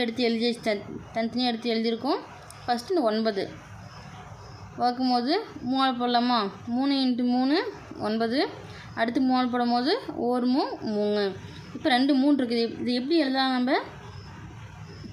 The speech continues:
மூணு அடுக்கு ரெண்டுன்னு எழுதலாமா? into ஏ ஸ்கியூப் இருக்குது, அப்படியே எடுத்து எழுதிக்கலாம். அடுத்து பி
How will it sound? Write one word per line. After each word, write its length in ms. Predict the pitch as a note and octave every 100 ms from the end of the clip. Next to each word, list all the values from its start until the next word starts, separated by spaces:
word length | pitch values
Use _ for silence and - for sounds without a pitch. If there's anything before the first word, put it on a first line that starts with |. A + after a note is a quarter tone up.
| A#3+ C#4
மூணு 300 | D#4+ E4+ G4 G#4 A#3
அடுக்கு 300 | B3+ C4 C4
ரெண்டுன்னு 260 | B3+ C4+
எழுதலாமா? 420 | B3+ B3 A#3+ A#3+ G3+ F#3 - - - - - - - - - - - - - - A#3
into 220 | B3 D#4+ B3+
ஏ 40 | C#4
ஸ்கியூப் 280 | C#4 C#4 A#3
இருக்குது, 220 | A#3+ B3 A3
அப்படியே 200 | A3 A#3
எடுத்து 180 | G#3 G#3+
எழுதிக்கலாம். 460 | G#3+ G#3 A3+ F4+ - - - - - - - -
அடுத்து 220 | A3+ C4
பி 80 | A3